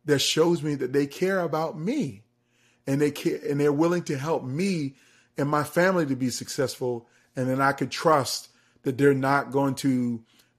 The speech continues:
um, lie, cheat, steal, lack integrity.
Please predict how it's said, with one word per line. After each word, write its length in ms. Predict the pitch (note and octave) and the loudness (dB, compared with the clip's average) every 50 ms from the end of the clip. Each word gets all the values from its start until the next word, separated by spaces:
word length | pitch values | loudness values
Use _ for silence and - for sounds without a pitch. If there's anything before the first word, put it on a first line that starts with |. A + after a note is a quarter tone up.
| _ - | _ -6
um, 420 | B2 B2 B2 B2 A#2+ A#2+ A#2+ - - _ | -4 -2 -2 -2 -4 -4 -6 -10 -12 _
lie, 520 | B2 A#2+ B2 B2+ C3+ C#3 C#3+ C#3+ C#3+ C#3 C#3 | -6 -2 2 4 4 6 6 4 4 2 0
cheat, 580 | - - - - D#3+ D3+ D3+ C#3+ C#3 - - | -2 -4 -6 -4 -4 -4 -6 -6 -10 -12 -12
steal, 520 | - - - - C#3+ C#3 C3+ C3+ C3+ B2+ B2 | -10 -10 -4 0 2 2 4 4 2 0 0
lack 340 | A#2+ A#2+ B2+ C3+ C3 - | 0 0 0 0 -2 -2
integrity. 680 | C#3 B2 A#2 - C3+ C3+ B2+ B2+ B2 A#2+ A#2+ A#2+ A#2 | -6 -8 -4 -2 -2 -2 0 0 -2 -2 -2 -4 -6